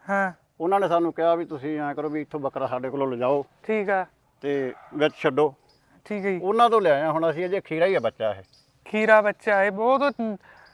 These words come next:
Speaker 1: ਤਗੜੀ ਹਾਈਟ, ਬਹੁਤ ਚੰਗੀ ਹਾਈਟ ਆ ਨਾ ਇਹਦੀ?
Speaker 2: ਹਾਂਜੀ, ਹਾਂ, ਹਜੇ ਕੱਦ ਬਹੁਤ ਹੋਰ ਕਰ ਜੂਗਾ ਇਹ।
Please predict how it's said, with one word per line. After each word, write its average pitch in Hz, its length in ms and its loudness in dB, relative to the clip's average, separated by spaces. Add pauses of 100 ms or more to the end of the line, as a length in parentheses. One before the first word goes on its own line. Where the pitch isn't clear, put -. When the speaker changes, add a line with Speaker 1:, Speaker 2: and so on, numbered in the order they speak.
(120)
Speaker 1:
ਤਗੜੀ 254 460 4
ਹਾਈਟ, 247 260 4
ਬਹੁਤ 240 220 6
ਚੰਗੀ 247 280 0
ਹਾਈਟ 233 200 4
ਆ 247 80 2
ਨਾ 294 100 2
ਇਹਦੀ? 285 340 0
Speaker 2:
ਹਾਂਜੀ, 165 260 2
ਹਾਂ, 175 260 6
ਹਜੇ 190 100 2
ਕੱਦ 185 260 4
ਬਹੁਤ 196 240 0
ਹੋਰ 165 200 -2
ਕਰ 156 160 2
ਜੂਗਾ 147 300 0
ਇਹ। 110 80 -10